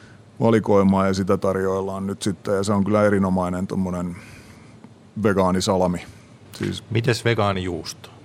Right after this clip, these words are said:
Speaker 2: Onks niinku
Speaker 1: Mä kieltäydyn
Speaker 2: sano-
Speaker 1: käyttämästä edes sanaa juusto
Speaker 2: <laughs>
Speaker 1: tossa,
Speaker 2: Niin,
Speaker 1: mutta tota,
Speaker 2: niin. Se-,
Speaker 1: se
Speaker 2: sekoite.
Speaker 1: on hankala.
Speaker 2: Niin on.
Speaker 1: Se on
Speaker 2: Onko
Speaker 1: tosi
Speaker 2: löytynyt
Speaker 1: hankala.
Speaker 2: joku?
Speaker 1: No ei kyllä oo. Siis semmonen, joka toimis.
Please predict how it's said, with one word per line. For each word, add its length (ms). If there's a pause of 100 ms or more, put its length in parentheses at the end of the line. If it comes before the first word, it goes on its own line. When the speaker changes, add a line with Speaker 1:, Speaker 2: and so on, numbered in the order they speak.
(360)
Speaker 2:
Onks 300 (140)
niinku 460
Speaker 1:
Mä 240
kieltäydyn 400
Speaker 2:
sano- 80
Speaker 1:
käyttämästä 600
edes 200
sanaa 300
juusto 520
Speaker 2:
<laughs> 80
Speaker 1:
tossa, 220
Speaker 2:
Niin, 100
Speaker 1:
mutta 180
tota, 180
Speaker 2:
niin. 240 (960)
Se-, 340
Speaker 1:
se 100
Speaker 2:
sekoite. 520
Speaker 1:
on 40
hankala. 520 (220)
Speaker 2:
Niin 260
on. 100 (480)
Speaker 1:
Se 220
on 60
Speaker 2:
Onko 140
Speaker 1:
tosi 120
Speaker 2:
löytynyt 240
Speaker 1:
hankala. 160
Speaker 2:
joku? 360 (800)
Speaker 1:
No 160
ei 220
kyllä 240
oo. 220 (320)
Siis 480
semmonen, 400
joka 180
toimis. 500